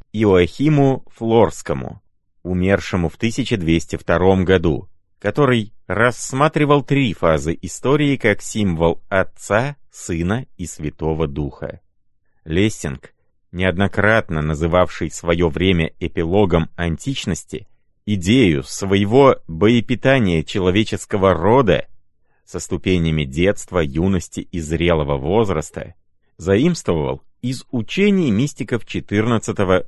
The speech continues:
столетия. А Ибсон, основательно разработавший ее в драме «Кесарь и Галилеянин»,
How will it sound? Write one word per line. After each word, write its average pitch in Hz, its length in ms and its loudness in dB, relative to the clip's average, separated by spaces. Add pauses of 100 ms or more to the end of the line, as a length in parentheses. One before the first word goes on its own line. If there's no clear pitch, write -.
столетия. 82 880 -4 (720)
А 101 140 0 (140)
Ибсон, 131 640 -6 (380)
основательно 117 800 2
разработавший 113 840 2
ее 101 420 0
в 80 80 -2
драме 87 560 2 (200)
«Кесарь 113 540 0 (100)
и 104 220 -2
Галилеянин», 95 920 2